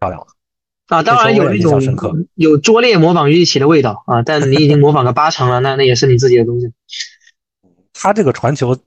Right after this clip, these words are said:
Speaker 1: 放在整个联盟已经是一个顶级水准了，我认为比什么，比布克强吧，我觉得现在这赛季。
Speaker 2: 那肯定强，对。
Speaker 1: 啊，那布克
Speaker 2: 布克有点露馅了。
Speaker 1: 那毕竟是个后卫，是不是？<laughs> 那，那
Speaker 2: 对，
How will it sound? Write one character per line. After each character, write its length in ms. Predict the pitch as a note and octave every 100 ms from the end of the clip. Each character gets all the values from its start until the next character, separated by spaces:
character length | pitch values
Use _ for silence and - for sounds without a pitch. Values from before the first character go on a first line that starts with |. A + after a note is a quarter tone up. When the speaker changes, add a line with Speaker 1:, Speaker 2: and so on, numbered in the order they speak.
| _ -
Speaker 1:
放 140 | E3
在 120 | C#3+
整 180 | A2+ F#2+
个 120 | F#2+
联 140 | G#2 A2+
盟 280 | A2+ G#2+ A#2+ _ _ - - -
已 60 |
经 220 | F#2 B2+ D3+
是 220 | D3+ G#2+
一 80 | G2
个 120 | G2+
顶 160 | G2+ F2+ D#2+ -
级 80 | F2+
水 140 | F2+
准 120 | E2+
了， 80 | D#2
我 120 | D2
认 80 | D#2
为 60 | - - _ _ _ _
比 100 | -
什 100 | A#2
么， 280 | B2+ F#3+ G3 _ _ _ _ _
比 120 | -
布 160 | A2 D3
克 180 | - C#3
强 180 | - F2
吧， 100 | F2
我 80 | D#2
觉 120 | D2+
得 80 | - -
现 260 | - - E2+
在 160 | F2+ - _ _ - - _
这 120 | C#3
赛 100 | A#2
季。 60 | G#3
Speaker 2:
那 80 | A#3
肯 180 | -
定 140 | G#3+ C4
强， 260 | F#3 F#3 - - _
对。 200 | F#3+ E3 -
Speaker 1:
啊， 260 | B2 F#2+ F2 _ _ _ _ _ _
那 100 | C#3
布 160 | D3 A3+
克 0 |
Speaker 2:
布 0 |
克 80 | A#3
有 80 |
点 100 | A3
露 140 | F3+ G#3
馅 140 | A3
了。 120 | D#3 - _ -
Speaker 1:
那 100 | D3+
毕 160 | B3
竟 160 | G3+ F3+
是 80 | D3+
个 80 |
后 200 | C#3 C#3+
卫， 180 | A#2+ A#2
是 140 | E2+ B2+
不 80 |
是？ 120 | G2 F2+ _ - - -
<laughs> 0 | F#3+ F3 - - - - _
那， 100 | D#3
那 140 | D3
Speaker 2:
对， 120 | D3+